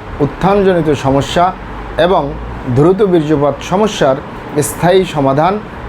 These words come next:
হার্বাল। পুরুষাঙ্গ উত্থানজনিত সমস্যা এবং দ্রুত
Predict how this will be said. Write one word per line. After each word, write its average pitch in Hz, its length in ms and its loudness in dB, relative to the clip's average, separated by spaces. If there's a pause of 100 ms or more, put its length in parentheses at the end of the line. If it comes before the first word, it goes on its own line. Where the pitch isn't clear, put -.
(160)
হার্বাল। 107 380 0 (1000)
পুরুষাঙ্গ 190 500 2 (200)
উত্থানজনিত 180 680 0 (160)
সমস্যা 139 400 0 (600)
এবং 190 160 2 (180)
দ্রুত 156 220 2